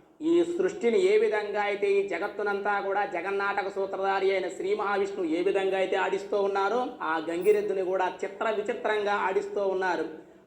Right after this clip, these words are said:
వజ్రాన్ని వజ్రంతోటే కొయ్యాలన్నట్లుగానే గజాసురుడు పరమశివుణ్ణి మోసం చేసి వరాన్ని పొందాడు. కాబట్టి ఆ యొక్క గజాసురుని కూడా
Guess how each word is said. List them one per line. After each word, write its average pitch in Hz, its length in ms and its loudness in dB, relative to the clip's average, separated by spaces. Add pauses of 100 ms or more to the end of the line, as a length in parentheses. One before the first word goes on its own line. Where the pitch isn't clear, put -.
(160)
వజ్రాన్ని 214 600 2
వజ్రంతోటే 214 680 0
కొయ్యాలన్నట్లుగానే 190 1300 0 (520)
గజాసురుడు 208 1000 2 (240)
పరమశివుణ్ణి 208 680 0
మోసం 180 380 0
చేసి 208 320 2
వరాన్ని 185 380 2
పొందాడు. 175 480 -2 (320)
కాబట్టి 214 680 0 (320)
ఆ 175 200 -2
యొక్క 202 220 0
గజాసురుని 220 580 0
కూడా 214 420 2